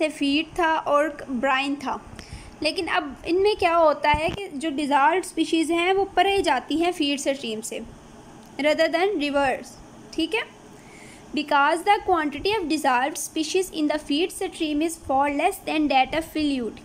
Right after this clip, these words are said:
क्योंकि डिसॉल्व्ड स्पीशीज़ की अमाउंट जो है, वो बहुत कम होती है,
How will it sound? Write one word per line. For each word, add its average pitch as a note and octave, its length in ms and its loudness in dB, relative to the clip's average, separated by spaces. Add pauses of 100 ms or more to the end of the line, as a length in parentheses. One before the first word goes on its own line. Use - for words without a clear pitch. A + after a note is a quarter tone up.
क्योंकि C#4+ 300 0
डिसॉल्व्ड D#4 440 0
स्पीशीज़ E4+ 400 -4
की F4+ 140 0
अमाउंट D4 460 0
जो F4 120 -2
है, F4+ 200 2
वो F#4+ 60 2
बहुत F4 360 2
कम F#4 160 2
होती C4+ 420 0
है, A3 340 -8